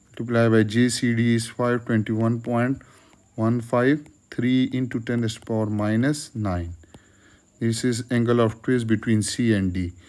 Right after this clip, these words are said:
So C angle of twist comes out to be thirty-one point nine eight zero into ten raised to power minus three radian.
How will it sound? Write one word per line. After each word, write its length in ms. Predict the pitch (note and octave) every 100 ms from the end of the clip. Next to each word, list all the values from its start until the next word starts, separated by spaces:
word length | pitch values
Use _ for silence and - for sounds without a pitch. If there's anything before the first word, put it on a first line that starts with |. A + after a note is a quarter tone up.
| - - - _
So 300 | - - G#2+ - _ _ _ - - _ _ _ _
C 920 | - - - - D3 D3 D3 D3 C#3+ C#3+ C3+
angle 300 | B2+ B2+ B2+
of 220 | A#2+ A#2+
twist 280 | C#3 C3 -
comes 300 | C3 C3+ A#2+
out 260 | A#2+ A#2+
to 80 | C3+
be 280 | B2+ D3 D3 - - - _ _ -
thirty-one 600 | A2 A2 A#2 A#2+ C3 B2
point 300 | C3 A#2+ A#2
nine 440 | A2 A2+ B2+ C#3 C3+
eight 320 | C3+ C3+ A#2+
zero 560 | G#2+ A#2 B2+ C3+ C3+ - - - - -
into 320 | D3+ D3+ C#3
ten 220 | C#3 B2+
raised 160 | A#2 A#2
to 60 |
power 240 | - A2+ G#2
minus 540 | G#2+ G#2+ A2 C3 C#3+
three 460 | - - C#3 E3+ E3 -
radian. 560 | G#2 G2+ F#2 F#2+ F2+